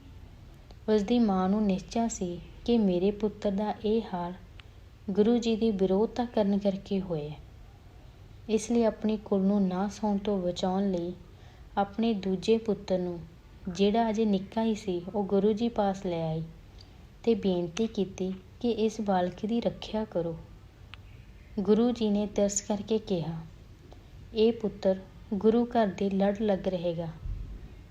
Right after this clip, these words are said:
ਤੇ ਇਸ ਦੇ ਕਈ ਪੁੱਤਰ ਹੋਣਗੇ।" ਗੁਰੂ ਜੀ ਦਾ ਇਹ ਭਵਿੱਖ ਵਾਕ ਮਗਰੋਂ ਪੂਰਾ ਹੋਇਆ। ਗੁਰੂ ਅਮਰਦਾਸ ਜੀ ਦੀ ਤੀਰਥ ਯਾਤਰਾ। ਗੁਰੂ ਜੀ ਬਾਦਸ਼ਾਹ ਦੀ ਸਲਾਹ ਮੰਨ ਕੇ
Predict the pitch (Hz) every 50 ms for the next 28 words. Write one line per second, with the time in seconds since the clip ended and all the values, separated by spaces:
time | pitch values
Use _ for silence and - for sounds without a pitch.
0 | - - - - - - 240 214 190 226 214 214 - 240 240 233 240 - 226 240
1 | 254 - 247 233 240 - 226 202 202 185 175 165 156 151 160 165 165 165 160 -
2 | - - - - - - - - - - - - - - - - - - - -
3 | - - - - - - 202 185 202 208 220 233 220 196 196 190 185 202 196 202
4 | 196 - 214 214 214 214 - 226 202 214 190 180 - - - - - - - -
5 | - 185 175 180 175 170 170 - 190 185 180 175 175 185 185 202 208 196 - -
6 | 196 185 208 214 220 208 196 175 165 160 160 160 160 - - - - - - -
7 | - - - - - - - - - - - - - - - - - - - -
8 | - - - 226 214 233 240 254 262 262 233 220 220 220 214 202 214 214 214 196
9 | - 214 208 202 220 220 - - - 214 214 208 - - 220 202 196 180 180 -
10 | - - 170 160 160 165 - - - - - - - - - - - - - -
11 | - - - - - - - - 208 202 226 220 247 247 269 277 262 220 202 202
12 | 196 190 196 190 - 226 220 220 240 233 - - 208 202 202 202 214 233 220 196
13 | 185 185 180 175 - 190 185 190